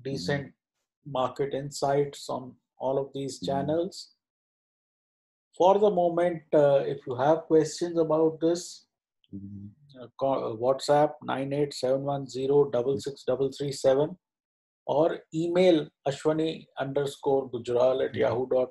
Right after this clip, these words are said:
Speaker 1: com. Or if you have no questions, just go straight to the join button and choose your service and do the formalities.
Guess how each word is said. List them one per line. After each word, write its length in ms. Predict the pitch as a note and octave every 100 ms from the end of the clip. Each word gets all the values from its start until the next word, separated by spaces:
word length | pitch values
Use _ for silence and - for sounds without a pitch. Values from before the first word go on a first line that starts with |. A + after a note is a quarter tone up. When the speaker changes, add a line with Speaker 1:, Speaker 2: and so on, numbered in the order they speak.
| -
Speaker 1:
com. 340 | C3+ D3+ D#3+ - _ _ _ _ - -
Or 260 | A#2+ B2 - _ _ _ _ _ _ -
if 120 | A#2+
you 100 | B2
have 240 | B2+ D3+ D#3+
no 160 | D#3
questions, 720 | D3 C#3+ C#3 - D#3 D#3+ D3+ -
just 300 | C#3 - -
go 180 | C#3
straight 440 | C#3 - C#3+ C#3 -
to 100 | C3+
the 200 | C3+ B2+ - _ _ _ A2+
join 380 | A#2+ C3 C#3 C3
button 320 | C3+ D3 E3
and 220 | E3 D#3
choose 280 | - D3 C#3
your 160 | C#3+
service 640 | C3 - B2+ C#3 D#3 - _ _ _ _ _ _
and 160 | E3+ E3+
do 160 | D#3+
the 120 | C#3+ C3+
formalities. 920 | C3 A#2 A#2+ A2+ A2 G#2+ G2 -